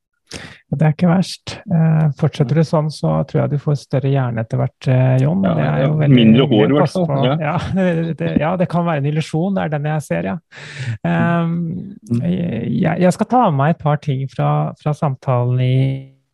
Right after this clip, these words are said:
Speaker 1: i, i kveld, og, og, og det ene er, eh, å, å prøve å, eh, rasjonere litt med hvor ofte jeg ser på nyheter, eh,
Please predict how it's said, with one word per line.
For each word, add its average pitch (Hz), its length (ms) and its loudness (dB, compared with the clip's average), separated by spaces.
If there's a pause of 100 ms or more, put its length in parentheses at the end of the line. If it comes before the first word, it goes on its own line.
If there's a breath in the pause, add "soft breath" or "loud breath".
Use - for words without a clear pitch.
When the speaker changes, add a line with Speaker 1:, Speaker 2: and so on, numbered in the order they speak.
(1300)
Speaker 1:
i, 139 500 2
i 131 40 2
kveld, 220 300 2
og, 185 120 0
og, 175 260 -2
og 175 60 -2
det 180 100 0
ene 156 220 -2 (160)
er, 147 100 -4
eh, 147 180 -2 (500)
å, 156 240 0 (140)
å 147 60 -2 (220)
prøve 139 260 0
å, 139 220 0 (260)
eh, 160 340 0
rasjonere 143 540 2
litt - 240 -2
med 151 160 2
hvor 143 160 -2
ofte - 240 -8
jeg 139 160 0
ser 131 220 -2
på 143 180 -4 (180)
nyheter, 143 520 -4 (260)
eh, 160 640 2